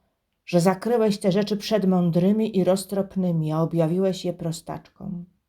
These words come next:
Tak, Ojcze, gdyż takie było Twoje upodobanie. To słowa Jezusa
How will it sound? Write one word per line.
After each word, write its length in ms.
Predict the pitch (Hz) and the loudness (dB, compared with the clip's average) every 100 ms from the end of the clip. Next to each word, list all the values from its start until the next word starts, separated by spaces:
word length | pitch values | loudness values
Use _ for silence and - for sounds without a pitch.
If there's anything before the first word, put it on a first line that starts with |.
| _ _ _ _ _ | _ _ _ _ _
Tak, 300 | 175 165 - | -10 -10 -8
Ojcze, 440 | 156 151 160 156 165 _ _ _ _ _ _ _ _ | -8 -8 -12 -14 -14 _ _ _ _ _ _ _ _
gdyż 220 | - 160 - | -8 -6 -6
takie 300 | 185 196 147 | -6 -4 -4
było 320 | 151 156 165 | -2 -2 -4
Twoje 460 | 165 - 143 147 - | -8 -6 -4 -2 -4
upodobanie. 920 | 160 - 147 147 - - 196 147 - - _ _ _ _ _ _ _ _ _ _ _ _ - | -12 -12 -10 -10 -12 -14 -14 -16 -20 -20 _ _ _ _ _ _ _ _ _ _ _ _ -12
To 100 | 160 | -10
słowa 380 | - 147 143 | -6 -6 -4
Jezusa 600 | 135 135 - 165 - 165 | -6 -8 -10 -14 -16 -20